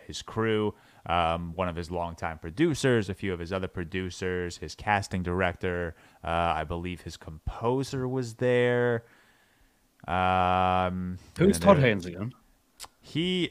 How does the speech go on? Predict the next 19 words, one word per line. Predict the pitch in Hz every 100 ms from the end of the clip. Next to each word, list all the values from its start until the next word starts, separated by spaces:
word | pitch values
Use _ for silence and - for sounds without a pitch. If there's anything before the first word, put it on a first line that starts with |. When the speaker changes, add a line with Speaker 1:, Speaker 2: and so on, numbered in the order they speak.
| -
Speaker 1:
I | 127 170
have | 151
actually | 143 135 135
never | 110 104 104
seen | - 110 101
a | 95
Todd | - 98 92
Haynes | 95 95 82
movie | 92 92 85 85
until | 80 85 - 110 95 87 85
May, | 90 90
December. | 85 - 92 85 82
He | 113
did | 151 127 -
Carol. | - 120 120 120 120 120 _ _ _
He | - 110
did | 110 92 92
Dark | 107 107 -
Waters. | 85 90 101 104 104 104 104 -